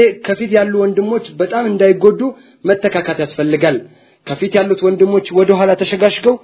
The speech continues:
ከኋላ ያሉት ወደፊት ሆነው ዱላውን ለመመከት ወደፊት መምጣት ይኖርባቸዋል። በዚህ መልኩ የሚመጣብንን ችግር በአንድነትና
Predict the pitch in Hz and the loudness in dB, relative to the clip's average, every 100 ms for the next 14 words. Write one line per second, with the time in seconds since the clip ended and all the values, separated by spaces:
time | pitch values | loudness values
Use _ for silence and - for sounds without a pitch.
0 | _ 185 175 220 247 220 208 202 202 165 | _ -8 -2 0 2 2 0 -2 -6 -2
1 | 185 196 190 190 - 196 240 247 - _ | 0 0 -2 -8 -6 -2 -2 -4 -6 _
2 | _ - 196 202 208 196 185 190 190 190 | _ -4 -2 2 2 2 2 2 2 0
3 | 233 196 175 180 196 196 160 180 180 185 | -2 -2 -2 0 0 -4 -4 -4 -2 -4
4 | 175 170 160 131 139 135 156 151 120 107 | -2 0 0 2 -2 -2 0 0 0 -10
5 | _ _ 139 147 185 202 196 196 226 196 | _ _ -6 -4 0 2 2 2 2 2
6 | 202 233 220 208 165 196 190 - 202 180 | 2 0 0 -2 0 0 0 -2 -6 2
7 | 233 226 156 196 202 214 202 202 196 214 | 2 0 -6 -4 -4 -4 -2 -2 -2 -4